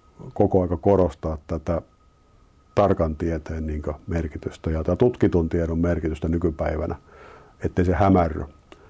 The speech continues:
hämärry, mikä, niin kuin, vaarana koko aika on taustalla. Että tutkitun tiedon, niin kuin, arvoa välttämättä ei enää, en tiedä, arvostetaanko sitä, mutta sitä tuntuu, ettei sitä oikein ymmärretä.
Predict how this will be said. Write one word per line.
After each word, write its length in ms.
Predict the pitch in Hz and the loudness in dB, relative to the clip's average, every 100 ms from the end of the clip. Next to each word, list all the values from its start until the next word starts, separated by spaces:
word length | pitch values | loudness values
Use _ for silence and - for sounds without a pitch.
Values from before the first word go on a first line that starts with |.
| - | -20
hämärry, 420 | - 92 92 85 80 | -2 4 4 4 2
mikä, 220 | 82 82 | 0 -2
niin 80 | 82 | 0
kuin, 100 | 82 | 0
vaarana 400 | 85 82 82 85 | 0 0 -2 -4
koko 280 | 82 82 | -6 -6
aika 200 | 78 76 | -8 -6
on 180 | 80 82 | -4 -4
taustalla. 600 | - - 82 - - - | -6 -8 -8 -12 -10 -12
Että 240 | - _ - - - - - - _ - | -14 _ -20 -20 -20 -20 -20 -20 _ -4
tutkitun 460 | - 82 - 80 80 | -2 0 0 -2 -2
tiedon, 420 | 85 82 80 80 | 0 0 0 -2
niin 180 | 78 78 | -2 -2
kuin, 160 | 82 - - | -2 -2 2
arvoa 460 | 92 90 80 80 | 4 4 2 -2
välttämättä 680 | 82 80 - 78 76 - - - | -2 -4 -6 -6 -6 -4 -6 -2
ei 260 | 87 82 78 | -2 0 0
enää, 400 | 85 82 78 76 76 - - - - - _ _ _ _ _ _ | 0 0 0 -2 -6 -14 -20 -20 -20 -20 _ _ _ _ _ _
en 120 | 87 | -2
tiedä, 200 | 87 87 | 0 4
arvostetaanko 680 | 92 104 90 98 92 87 85 | 4 6 4 2 2 2 0
sitä, 180 | - 87 | -2 -2
mutta 200 | 85 92 | 0 -2
sitä 120 | - | -4
tuntuu, 320 | - 92 87 | -4 -2 0
ettei 160 | 82 90 | -2 -4
sitä 100 | - | -4
oikein 220 | 90 95 | -2 0
ymmärretä. 540 | 90 82 80 - - | 0 0 -4 -10 -16